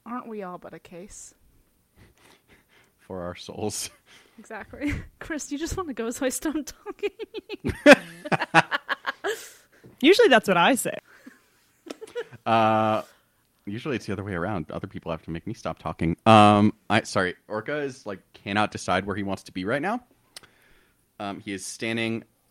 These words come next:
Speaker 2: perched between my leg and the arm of my chair, uh,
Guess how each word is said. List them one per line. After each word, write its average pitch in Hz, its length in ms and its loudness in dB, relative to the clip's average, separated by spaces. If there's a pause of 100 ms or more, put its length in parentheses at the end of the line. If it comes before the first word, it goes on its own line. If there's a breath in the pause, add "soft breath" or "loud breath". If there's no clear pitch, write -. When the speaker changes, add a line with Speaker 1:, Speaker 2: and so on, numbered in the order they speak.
(240)
Speaker 2:
perched - 440 0
between 127 420 -8
my 107 160 -4
leg 139 480 0
and 101 380 2
the 98 140 -2
arm 131 220 2
of 120 120 -2
my 113 100 2
chair, 90 400 0 (840)
uh, 92 180 2